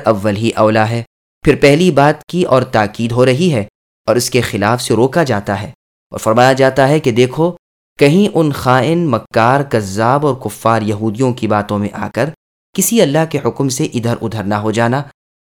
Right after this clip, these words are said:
اگر وہ آپ کے احکام سے روگردانی کریں اور شریعت کے خلاف کریں تو آپ سمجھ لیں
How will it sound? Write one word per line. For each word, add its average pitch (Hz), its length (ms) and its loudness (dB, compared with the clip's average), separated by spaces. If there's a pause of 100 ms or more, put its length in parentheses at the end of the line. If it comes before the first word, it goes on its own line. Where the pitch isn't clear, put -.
(160)
اگر 160 360 4
وہ 165 400 0
آپ 139 360 0
کے 160 300 -4
احکام 120 520 -2
سے 135 200 -2
روگردانی 104 580 -4
کریں 123 280 -4 (400)
اور 127 100 2
شریعت 160 380 0
کے 156 100 -2
خلاف 104 440 -2
کریں 135 260 -2 (380)
تو - 160 0
آپ 127 260 0
سمجھ 123 420 0
لیں 151 240 0